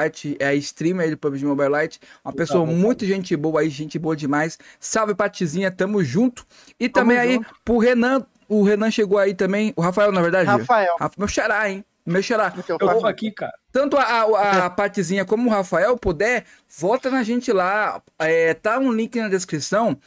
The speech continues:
Speaker 1: É só clicar no link, o primeiro link ali, e,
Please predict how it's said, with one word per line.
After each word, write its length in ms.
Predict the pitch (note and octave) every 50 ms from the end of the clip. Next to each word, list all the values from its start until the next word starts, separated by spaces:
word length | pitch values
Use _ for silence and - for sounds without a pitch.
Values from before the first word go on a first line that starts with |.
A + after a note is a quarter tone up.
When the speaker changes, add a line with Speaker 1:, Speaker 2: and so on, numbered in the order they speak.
| _ _ -
Speaker 1:
É 80 | - C#3+
só 180 | C3+ - G3+ -
clicar 320 | A#3+ A3+ G#3 G3+ G#3+ G3
no 160 | G3 F#3+ E3+
link, 420 | D#3+ E3+ G3+ A3+ A3 - A3+ G#3 _ - _ _ -
o 80 | - C#3+
primeiro 320 | - E3 F3 F#3+ G3+ G3+
link 240 | F3+ F#3 F#3 F3+ F3+
ali, 260 | E3+ E3+ F#3 G3+ - -
e, 240 | G#3 G3+ F3+ F3+